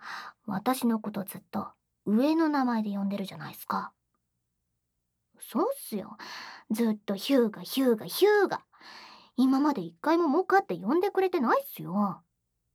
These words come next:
せっかくそういう関係になれたんですし、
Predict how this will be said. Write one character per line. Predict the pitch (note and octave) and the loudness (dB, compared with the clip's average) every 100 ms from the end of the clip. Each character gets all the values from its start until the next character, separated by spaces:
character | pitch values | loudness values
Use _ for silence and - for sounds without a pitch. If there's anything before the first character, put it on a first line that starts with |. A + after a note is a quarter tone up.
| _ _ _ _ _ _ _ | _ _ _ _ _ _ _
せ | - - F#3 | -20 -16 -14
っ | |
か | - F4 F4+ | -4 0 0
く | - D4 C4+ - _ _ _ _ _ _ | 0 -2 -4 -8 _ _ _ _ _ _
そ | - - G#3 | -12 -4 -2
う | |
い | G#3 | 0
う | G3+ | -2
関 | G3+ G3 F#3+ | -2 -4 -4
係 | G3 F#3+ | -2 -2
に | F#3+ | -2
な | G3 | -2
れ | F#3+ | -4
た | F3+ E3+ | -8 -12
ん | D3 | -14
で | - | -18
す | - | -18
し、 | - | -18